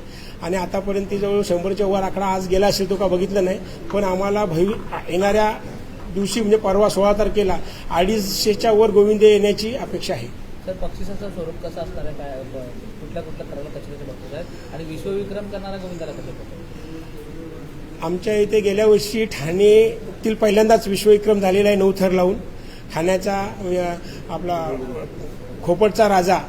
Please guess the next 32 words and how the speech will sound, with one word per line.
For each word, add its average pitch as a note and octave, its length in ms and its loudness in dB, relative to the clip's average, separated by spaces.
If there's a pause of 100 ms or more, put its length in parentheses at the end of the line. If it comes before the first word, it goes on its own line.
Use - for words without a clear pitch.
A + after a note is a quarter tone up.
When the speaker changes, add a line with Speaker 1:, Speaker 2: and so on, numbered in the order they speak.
(140)
Speaker 1:
या F#3+ 120 2
गोविंद F#3+ 260 6
पथकाने G#3 360 2
नऊ G#3 260 6 (220)
थर G3+ 160 4
लावूनच G#3 360 4
विश्व G3 220 0
वि-, G3+ 140 4
वि-, F#3+ 520 -2
विक्रम F3 380 2
केलेला G3+ 320 4
आहे. G#3 120 0 (340)
आम्हाला G#3 280 4
आताही A#3 280 6
अपेक्षा A3+ 400 6
आहे, F#3+ 240 4 (380)
जो A3 200 8
आजपर्यंत A#3 580 2
दहा F#3 200 2 (100)
थर A3 120 6
कधी A3+ 240 4
लागले G#3 240 6
नाही, A3 200 8
त्याचा G#3 260 2
विश्वविक्रम A3 640 4 (800)
ठाणेकर A#3+ 440 8
किंवा B3+ 220 8
मुंबईकर A#3+ 440 8
नक्कीच A#3 360 2
आमच्या A3 260 4
इकडे A3+ 220 6
मोडतील G#3+ 440 2